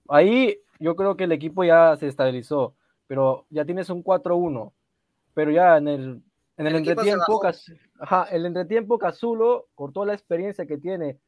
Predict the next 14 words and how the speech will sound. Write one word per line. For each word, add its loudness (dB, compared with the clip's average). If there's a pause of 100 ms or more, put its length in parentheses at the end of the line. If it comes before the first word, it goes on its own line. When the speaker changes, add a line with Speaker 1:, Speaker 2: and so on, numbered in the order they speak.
(160)
Speaker 1:
como -6
líder, -2 (120)
¿no? -10 (220)
Dentro -8
de, -6
dentro -10
de -6
los -8
equipos -8
que -8
haya -2
te -6
manejado -4
de, -2